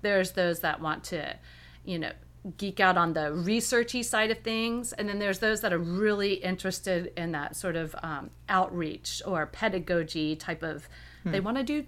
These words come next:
Speaker 1: tutoring, or they wanna, you know, go to a high school and work with students in that capacity, provide lessons and support. Uh, you know, we have a proficiency exam, it's kind of like one of those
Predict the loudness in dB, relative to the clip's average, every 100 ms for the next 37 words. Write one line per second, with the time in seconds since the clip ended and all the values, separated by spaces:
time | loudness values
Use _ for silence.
0 | -4 2 4 4 2 2 2 0 -2 -2
1 | 0 2 2 4 2 0 -6 -18 -14 -6
2 | -4 -6 -10 -12 -10 -4 4 4 6 6
3 | 6 4 2 0 0 4 4 4 2 2
4 | 2 0 -6 0 0 2 -2 0 0 2
5 | 0 0 0 2 2 2 -4 -4 -2 -2
6 | -4 -2 2 2 2 2 2 2 -2 -2
7 | -4 -6 -6 -6 -4 -2 -2 -6 -14 -18
8 | -20 -20 -6 -2 -2 -2 -8 -12 -20 -20
9 | -20 -20 -14 -2 0 2 2 4 0 0
10 | -6 0 2 2 2 2 0 2 2 0
11 | -2 -2 0 0 0 -2 -2 -2